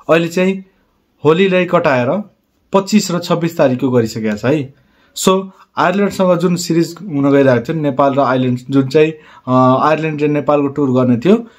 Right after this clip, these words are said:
त्यो चाहिँ अब होलीको दिनबाट सारेर पच्चिस र छब्बिस तारिकको गरिसकेको छ है। त्यो चाहिँ एउटा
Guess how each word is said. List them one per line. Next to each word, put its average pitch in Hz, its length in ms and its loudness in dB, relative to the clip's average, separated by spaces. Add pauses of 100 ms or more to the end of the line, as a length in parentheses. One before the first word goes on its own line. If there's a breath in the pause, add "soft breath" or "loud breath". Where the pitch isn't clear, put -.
(120 loud breath)
त्यो 170 100 0
चाहिँ 202 160 2
अब 170 80 0
होलीको 165 440 2
दिनबाट 156 380 0
सारेर 147 420 -2 (520 soft breath)
पच्चिस 175 460 0
र 170 60 4
छब्बिस 135 400 -2
तारिकको 117 340 -2
गरिसकेको 110 420 -4
छ 104 80 -8
है। 123 120 0 (420 soft breath)
त्यो 196 80 2
चाहिँ 214 180 4
एउटा 214 220 2